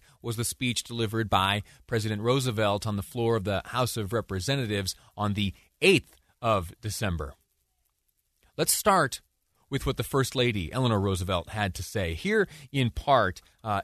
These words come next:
is the lesson and the words that she shared with those listening to her weekly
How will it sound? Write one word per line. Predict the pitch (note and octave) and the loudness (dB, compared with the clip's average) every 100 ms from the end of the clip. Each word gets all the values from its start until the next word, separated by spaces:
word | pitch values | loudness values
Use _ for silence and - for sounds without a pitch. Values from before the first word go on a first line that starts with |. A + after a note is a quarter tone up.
| - | 0
is | C#3+ A2+ G2 | 0 2 0
the | A#2+ | -2
lesson | A#2 C#3+ C#3 C3+ G#2+ G2+ - - | 2 2 2 0 0 -2 -6 -8
and | A#2 | -2
the | G#2+ | -2
words | G#2 B2+ A#2+ A2+ | 0 0 2 0
that | - - | -2 -4
she | - E3 D#3+ | -2 -2 -2
shared | - - B2+ A#2+ A2+ G#2+ | -2 0 2 4 2 0
with | A2+ G#2 | -2 0
those | B2 A#2 G#2+ | 2 2 2
listening | B2 - B2 A2 | 0 -2 0 -2
to | - A2+ G2 | 0 0 0
her | - A#2+ A#2 G#2 - - | 0 0 2 0 -6 -8
weekly | A#2 D3+ - A2+ G#2 | 2 2 2 -2 -2